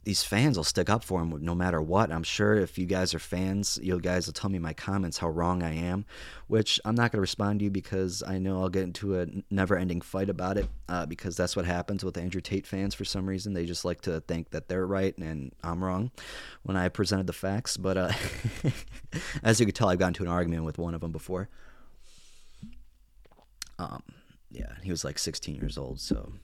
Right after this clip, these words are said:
I, I was just like, I don't know. He stopped responding after I started, uh,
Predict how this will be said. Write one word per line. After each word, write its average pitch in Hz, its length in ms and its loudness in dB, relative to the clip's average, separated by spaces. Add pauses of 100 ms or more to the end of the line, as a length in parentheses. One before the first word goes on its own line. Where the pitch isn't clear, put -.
(120)
I, 69 120 -8
I 71 140 -8
was 76 140 -6
just 73 180 -6
like, 65 160 -8 (760)
I 76 80 -10
don't 73 120 -12
know. 67 160 -12 (220)
He 90 80 -8
stopped 82 280 -2
responding 76 460 -4
after 80 260 -4
I 78 40 -4
started, 78 400 -4
uh, 67 180 -6